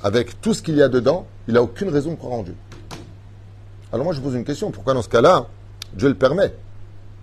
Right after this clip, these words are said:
Moi dans mon bureau, j'ai, j'ai mon ordinateur, je travaille avec, et c'est, ça fait pas de moi un homme pas religieux. La réponse est simple, et elle est puissante. Le Chafetz Chaim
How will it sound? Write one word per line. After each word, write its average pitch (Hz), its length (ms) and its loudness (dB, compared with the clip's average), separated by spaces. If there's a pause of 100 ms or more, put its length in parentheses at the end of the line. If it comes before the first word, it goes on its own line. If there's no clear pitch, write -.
(540)
Moi 98 100 -4
dans 95 80 -4
mon 107 100 -2
bureau, 104 300 0
j'ai, 98 220 -6
j'ai 95 160 -6
mon 101 180 -6
ordinateur, 104 560 2
je - 60 -14
travaille 110 260 2
avec, 170 300 2
et 95 160 -2
c'est, 95 260 -10 (160)
ça - 160 -8
fait 98 80 -8
pas 110 140 -2
de 104 60 -4
moi 120 300 -4
un 98 140 -6
homme 123 140 -4
pas 110 180 -4
religieux. 123 480 -2 (1000)
La 98 100 -4
réponse 127 380 -2
est 120 60 -4
simple, - 320 -10 (840)
et 101 60 0
elle 104 80 4
est 107 40 0
puissante. 98 520 -10 (2250)
Le 101 60 -10
Chafetz 143 300 -2
Chaim 143 240 0